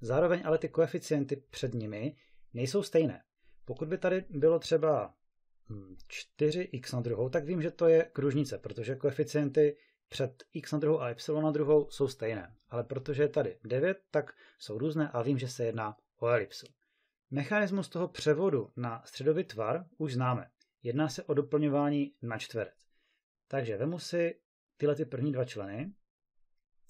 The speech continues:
devět x na druhou minus třicet šest x. A vřele doporučuji, předtím, než začnu cokoliv doplňovat, tak si vytknout to číslo, které stojí před x na druhou.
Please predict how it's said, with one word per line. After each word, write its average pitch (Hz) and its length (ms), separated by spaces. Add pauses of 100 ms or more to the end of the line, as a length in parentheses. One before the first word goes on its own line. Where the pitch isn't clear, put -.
(140)
devět 131 300
x 123 160
na 123 60
druhou 151 340
minus 143 540 (320)
třicet 127 360
šest - 340 (260)
x. - 400 (640)
A 117 160
vřele 170 280
doporučuji, 170 580
předtím, 151 320
než 156 140
začnu 151 380
cokoliv 165 360
doplňovat, 139 680 (440)
tak 131 180
si 151 140
vytknout 123 800 (840)
to 160 100
číslo, 123 480
které 135 240
stojí 147 260
před - 200
x 139 140
na 123 100
druhou. 120 380